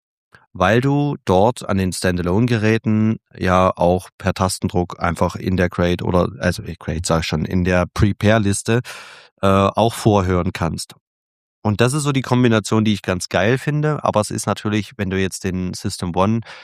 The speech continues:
in diesem Controller-Mode verwendest mit Serato, immer noch nicht möglich, den dann vorzuhören.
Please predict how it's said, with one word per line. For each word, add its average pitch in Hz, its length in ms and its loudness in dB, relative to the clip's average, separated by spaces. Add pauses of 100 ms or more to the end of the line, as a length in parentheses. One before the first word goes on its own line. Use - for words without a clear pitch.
(360)
in 127 200 4
diesem 110 340 4
Controller-Mode 98 920 2
verwendest 87 680 0
mit - 160 -6
Serato, 90 480 0
immer 101 260 2
noch 90 160 0
nicht 98 160 -4
möglich, 87 380 -6
den 85 160 -4
dann 80 160 -4
vorzuhören. 82 680 -8